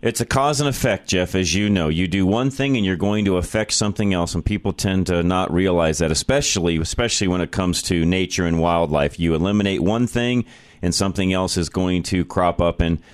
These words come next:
take its place. In other words, one nuisance doesn't necess-, you know, getting rid of one nuisance doesn't necessarily mean it goes away. In fact, that nuisance may be better than everything else combined once you get rid of the one nuisance.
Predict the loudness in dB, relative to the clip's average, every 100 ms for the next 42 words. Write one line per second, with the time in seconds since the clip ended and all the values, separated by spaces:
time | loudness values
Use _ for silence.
0 | -20 -8 -2 -2 -2 -4 -4 -2 0 0
1 | 0 0 0 0 0 0 2 0 0 0
2 | -2 -2 -2 -2 -2 -2 -4 -2 -2 0
3 | 0 2 0 0 2 2 2 0 -2 -2
4 | -2 0 0 0 0 0 2 2 0 0
5 | 0 0 0 0 2 0 0 -2 0 0
6 | 0 0 0 -2 0 0 0 0 2 2
7 | 0 0 0 0 0 0 -2 -2 0 0
8 | 0 0 0 -2 -2 0 0 0 0 0
9 | 2 0 0 -4 -8 -10